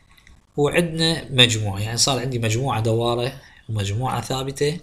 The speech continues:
وعندها هسه الأكسلري كومبوننت اللي هي المجموعة المساعدة. هاي المجموعة المساعدة يجب أن تتوفر في كل مضخة. مثل إيش؟ هاي المجموعة المساعدة اللي هي،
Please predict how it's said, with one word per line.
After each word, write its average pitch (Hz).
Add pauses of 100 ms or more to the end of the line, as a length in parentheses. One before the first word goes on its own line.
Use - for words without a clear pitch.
(400)
وعندها 147
هسه 135
الأكسلري 156
كومبوننت 131
اللي 113
هي 135
المجموعة 113
المساعدة. 101
هاي 165
المجموعة 135
المساعدة 107
يجب 123 (560)
أن 147
تتوفر 156 (460)
في 139
كل 180 (180)
مضخة. - (560)
مثل 175
إيش؟ 131 (160)
هاي 139
المجموعة 117
المساعدة 110 (520)
اللي 131
هي، 117